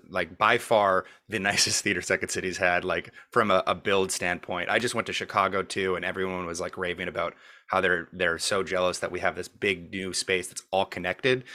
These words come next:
Chicago is very piecemeal and, like, it's iconic, of course, but it has different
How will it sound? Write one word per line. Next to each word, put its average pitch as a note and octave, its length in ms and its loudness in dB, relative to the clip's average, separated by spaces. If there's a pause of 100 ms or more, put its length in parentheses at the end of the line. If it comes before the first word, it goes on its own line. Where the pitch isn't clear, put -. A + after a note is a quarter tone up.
(120)
Chicago F#2+ 400 0
is F2+ 80 0
very F2+ 180 2
piecemeal G2+ 560 -4
and, F2 100 -4
like, E2+ 200 -4
it's E2 100 -12 (100)
iconic, E2+ 460 -2
of F2+ 100 -14
course, G2 280 0
but F2 160 -4
it - 20 -4
has F2 240 -2
different F#2+ 300 -8